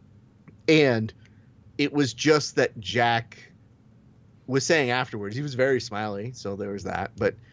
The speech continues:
Jack was very, very pleased and being like, "Yeah, my submission game is pretty good." So, uh, kudos. And yes, he's right. It is pretty good. I would also tell you this, Kev. There was a female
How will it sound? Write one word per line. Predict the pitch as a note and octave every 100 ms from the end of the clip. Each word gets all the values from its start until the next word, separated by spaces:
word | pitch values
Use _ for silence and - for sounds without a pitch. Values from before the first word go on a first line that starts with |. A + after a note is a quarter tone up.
| - -
Jack | D#3 D3+
was | B2
very, | F#2+ A#2 A#2+ A2+
very | A2+ G#2+ G2+
pleased | G2+ - B2 A2 F#2
and |
being | F#2+ G2 G2
like, | F#2 A#2+
"Yeah, | B2 C3
my | C3
submission | B2+ B2+ B2 A2
game | G2+ F#2
is | F2+ -
pretty | G2+ E2+
good." | F#2+ F#2 - - - - -
So, | - - F2+ E2+ D#2 - -
uh, | F#2+ F2 - - - - -
kudos. | D#3+ B2+ G#2 A2+ - - -
And | G2+ F#2 F2 - _ -
yes, | G#2 F2+
he's | G#2+ F2
right. | G2 E2 - -
It | G#2 F#2+
is | F#2+ -
pretty | F2+ E2+
good. | F#2 E2+ - - -
I | A2+
would | C3+
also | E3+ B3+ F#3
tell | - C3+
you | A#2
this, | A2 -
Kev. | G2 E2+ - - _ _ - - - -
There | A2 D3+
was | C3
a |
female | A#2+ - G3 G#3+ A3 G#3 F#3+ F3+ E3